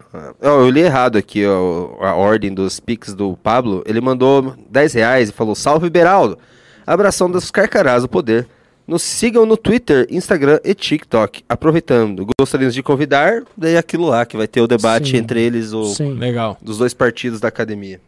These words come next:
Speaker 3: Salve.
Speaker 1: Ô, tá legal esse negócio, partidos
Speaker 2: Tá,
Speaker 1: da
Speaker 2: eles tão se
Speaker 1: academia,
Speaker 2: matando
Speaker 1: né?
Speaker 2: ali, é.
Speaker 1: <laughs> Tá, tá dando treta mesmo,
Speaker 2: É.
Speaker 1: assim, lives com
Speaker 2: É.
Speaker 1: o pessoal do M B L. Academia é maravilhosa, a melhor ideia que você já teve, Renan.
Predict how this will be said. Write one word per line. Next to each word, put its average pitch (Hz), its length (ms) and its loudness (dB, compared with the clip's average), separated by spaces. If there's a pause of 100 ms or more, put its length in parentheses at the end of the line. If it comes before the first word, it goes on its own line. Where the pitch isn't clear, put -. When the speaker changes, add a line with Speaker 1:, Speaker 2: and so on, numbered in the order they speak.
Speaker 3:
Salve. 113 440 -14 (220)
Speaker 1:
Ô, 170 120 0
tá 143 100 0
legal 156 240 4
esse 202 100 -2
negócio, 131 320 2
partidos 117 320 -2
Speaker 2:
Tá, 147 40 2
Speaker 1:
da 156 80 2
Speaker 2:
eles 123 120 0
tão 107 100 0
se 104 120 0
Speaker 1:
academia, 107 200 2 (100)
Speaker 2:
matando 120 260 2
Speaker 1:
né? - 80 4
Speaker 2:
ali, 127 420 0
é. 202 60 2
Speaker 1:
<laughs> - 200 -20
Tá, 170 100 -4 (240)
tá 135 80 0
dando 165 240 4
treta 175 500 4
mesmo, 160 280 4
Speaker 2:
É. - 20 2
Speaker 1:
assim, 139 480 4 (360)
lives 135 300 2
com 120 160 -4
Speaker 2:
É. 120 300 0
Speaker 1:
o 98 60 -8
pessoal 120 260 0
do 117 80 0
M 113 160 0
B 101 80 -4
L. 127 360 -4 (460)
Academia 139 380 -2
é - 20 -2
maravilhosa, 110 580 2
a 95 40 -8
melhor 120 260 0
ideia 107 260 -2
que - 80 -10
você - 60 -14
já 104 80 -8
teve, 95 260 -8
Renan. 95 200 -12